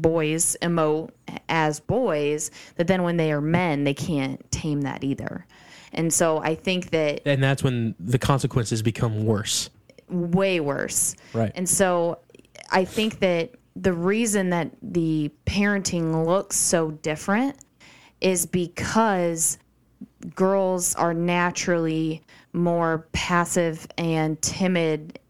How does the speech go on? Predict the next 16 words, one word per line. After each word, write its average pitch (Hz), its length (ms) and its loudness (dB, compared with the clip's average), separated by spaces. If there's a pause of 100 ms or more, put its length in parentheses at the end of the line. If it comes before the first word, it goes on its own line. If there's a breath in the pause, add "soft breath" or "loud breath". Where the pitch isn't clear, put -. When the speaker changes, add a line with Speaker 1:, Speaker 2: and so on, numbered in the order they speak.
(120)
Speaker 1:
n-, 165 280 -2 (180)
in 165 300 -2
nature. - 640 -4
Just 170 340 -2
they're, 165 340 2 (200 loud breath)
they're 175 100 0
more 180 180 0
delicate. 170 720 0 (500 loud breath)
Um, 160 580 0 (260)
I 175 60 -2
mean, 175 140 2
I'm 180 120 2
sure 175 640 0 (100)
we 165 200 0
could 165 360 -4
probably 165 840 2